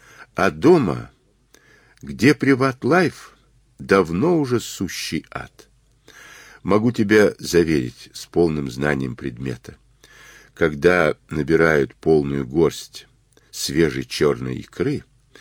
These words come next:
и от души размазывают тебе по физиономии,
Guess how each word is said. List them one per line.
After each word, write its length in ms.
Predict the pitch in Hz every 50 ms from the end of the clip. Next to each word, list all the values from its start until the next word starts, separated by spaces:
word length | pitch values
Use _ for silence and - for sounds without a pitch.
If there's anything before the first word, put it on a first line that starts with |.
| - - - - _ -
и 100 | 101 113
от 220 | 110 85 82 82
души 380 | 95 113 107 - - 104 90 76
размазывают 720 | 78 78 65 65 76 85 90 80 67 69 69 67 65 _
тебе 280 | - - 65 69 76 71
по 180 | - - 67
физиономии, 840 | - - - 69 62 69 67 69 69 131 170 165 110 71 62 58